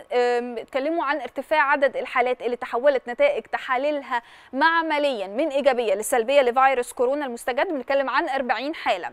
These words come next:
كشف الدكتور خالد بجاهد مستشار وزير الصحة والسكان لشؤون الإعلام والمتحدث الرسمي للوزارة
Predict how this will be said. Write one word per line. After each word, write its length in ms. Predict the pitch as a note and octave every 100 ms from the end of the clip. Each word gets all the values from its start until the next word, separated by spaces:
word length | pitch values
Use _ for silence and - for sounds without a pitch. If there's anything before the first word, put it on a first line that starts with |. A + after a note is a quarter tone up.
| - - -
كشف 260 | - C4+ B3+
الدكتور 360 | A3 - C#4+ C4
خالد 380 | C4+ B3 G3+
بجاهد 300 | G#3 C4+ D#4+
مستشار 580 | A#3+ A#3+ A3+ - C4 B3+ -
وزير 340 | A3+ A3+ C4+
الصحة 340 | - C4 -
والسكان 480 | G#3 G3+ A#3 - C#4+
لشؤون 460 | A#3+ - A3+ C#4 B3
الإعلام 480 | B2+ G3+ A#3 D#4+ F4
والمتحدث 580 | A#3+ G#3+ - A#3+ G#3+
الرسمي 320 | F#3+ A3+ - G#3
للوزارة 500 | G3+ G#3+ C#4 D#4